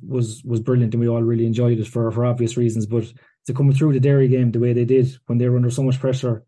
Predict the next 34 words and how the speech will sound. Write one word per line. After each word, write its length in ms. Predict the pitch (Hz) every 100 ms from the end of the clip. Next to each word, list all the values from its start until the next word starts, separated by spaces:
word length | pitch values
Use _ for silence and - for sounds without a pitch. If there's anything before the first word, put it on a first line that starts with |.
| -
like, 160 | 113
they 80 | 170
were 160 | 185 190
out 60 |
of 80 | 175
the 60 | 131
championship 460 | 147 139 135 123 - _ -
with 160 | 107 - _ -
five 180 | 131
minutes 200 | 120 117
to 80 | 120
go. 280 | 117 110 104 _
Like, 180 | 117 113
I 80 | 120
think 340 | 135 131 - _ _ _ _
basically 320 | 143 135 120 110 110
the, 60 | -
their, 200 | 120 117 123
their, 280 | - 117 120
their 140 | - 120
goose 220 | 143 135
was 100 | 117
cooked, 240 | 135 135
like, 160 | 120 117
and 180 | 107 - - _ _ _ _ -
they 120 | 123
just 200 | 127 123
really 340 | 135 139 135
pulled 260 | 127 131 120
through 260 | - 135 127
in 40 |
a 60 | 123
major 340 | 123 117 120
way. 400 | 123 123 117